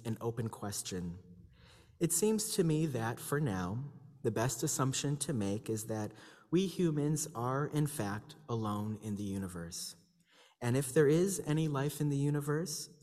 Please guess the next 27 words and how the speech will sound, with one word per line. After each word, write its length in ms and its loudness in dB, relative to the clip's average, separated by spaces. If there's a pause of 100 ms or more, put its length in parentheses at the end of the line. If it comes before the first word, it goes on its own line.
(240)
it 160 -4
probably 500 0
doesn't 340 -2
resemble 480 0
us 320 -6
in 140 -2
any 240 -6
way. 320 -8 (1600)
Humans 460 4
yearn 500 2
for 240 -4
mirror 560 0
images 560 -2
of 160 -6
ourselves, 840 -4 (600)
which 200 0
is 140 0
why 220 0
we 200 2
anthropomorphize 1080 0
everything 640 -2
from 640 -4
our 140 -6
pets 580 -6 (420)
to 160 0
our 220 0
deities 840 -4